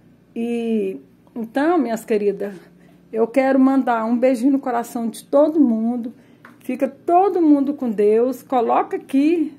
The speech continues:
debaixo do vídeo qual é as cores que vocês mais gostam. E até os próximos vídeos.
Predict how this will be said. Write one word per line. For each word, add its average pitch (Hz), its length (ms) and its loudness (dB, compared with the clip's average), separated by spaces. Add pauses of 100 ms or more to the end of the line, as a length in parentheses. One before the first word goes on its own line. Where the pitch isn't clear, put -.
debaixo 220 420 -6
do 233 100 -10
vídeo 233 240 -8
qual 269 160 -4
é 294 60 -2
as 349 160 -8
cores 269 240 -4
que 269 60 -18
vocês 233 240 -6
mais 277 340 -4
gostam. 240 580 -4 (840)
E 277 260 2
até 277 340 0
os 523 140 -2
próximos 466 540 -4
vídeos. 320 500 -2